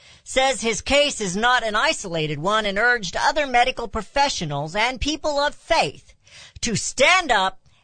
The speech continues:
and affirm truth in battles over gender ide-, ideology. You have to stop being a moderate Christian, my friends,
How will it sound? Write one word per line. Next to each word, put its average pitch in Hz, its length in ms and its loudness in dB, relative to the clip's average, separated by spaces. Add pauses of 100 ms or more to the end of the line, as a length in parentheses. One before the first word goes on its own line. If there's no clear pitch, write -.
(140)
and 202 160 2
affirm 285 640 2
truth 233 520 0
in 156 260 -2
battles 233 520 4
over 180 220 -2
gender 233 440 -2
ide-, 180 500 2 (100)
ideology. 156 760 -4 (340)
You 302 340 0
have 302 320 2
to 294 120 -8
stop 226 520 2
being 240 300 0
a 202 60 0
moderate 233 600 2
Christian, 165 640 -2
my 147 180 0
friends, 143 560 -4